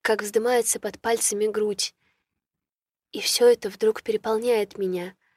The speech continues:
обостряется, взрываясь миллионами молний по всему телу. И я содрогаюсь с его именем на губах. А потом прихожу в себя.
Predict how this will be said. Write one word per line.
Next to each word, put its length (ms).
обостряется, 920
взрываясь 680
миллионами 520
молний 400
по 100
всему 340
телу. 500
И 80
я 220
содрогаюсь 840
с 160
его 280
именем 500
на 80
губах. 600
А 100
потом 460
прихожу 460
в 80
себя. 440